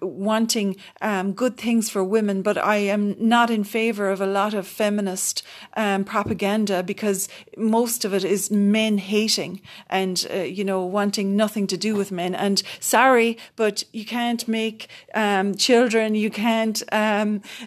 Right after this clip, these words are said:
fulfill God's purposes on this earth unless you have a man and a woman. But anyway, so <laughs> this is a whole other teaching here. And actually, I wrote about it in the Word of Victory this week,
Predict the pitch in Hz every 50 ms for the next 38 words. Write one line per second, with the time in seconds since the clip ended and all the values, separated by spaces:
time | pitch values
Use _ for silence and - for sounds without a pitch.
0 | _ - 214 - - 233 226 226 - - 247 233 233 226 185 226 208 214 208 -
1 | - - 247 220 214 220 226 208 - 220 208 - - - 247 254 247 226 240 220
2 | - - 160 220 220 208 208 - - - 226 226 226 240 233 233 - 220 214 220
3 | 196 214 208 208 214 220 220 214 208 208 160 233 240 226 214 214 185 190 202 190
4 | 190 190 196 196 - - - - - - - - 240 220 240 247 247 240 214 202
5 | 202 196 196 - _ _ _ _ _ _ _ _ _ _ _ _ _ - - -
6 | _ _ _ - - - 247 294 254 233 262 233 233 - - - - 285 339 -
7 | 277 262 285 262 262 311 294 285 277 269 262 247 214 226 214 - 285 254 247 240
8 | - 233 214 233 233 202 185 190 196 208 202 208 220 226 - - 214 208 208 202
9 | 214 233 247 240 226 226 220 208 185 196 196 190 196 190 185 190 185 196 202 196
10 | 190 180 214 233 226 - 220 190 185 196 196 - 190 190 190 185 -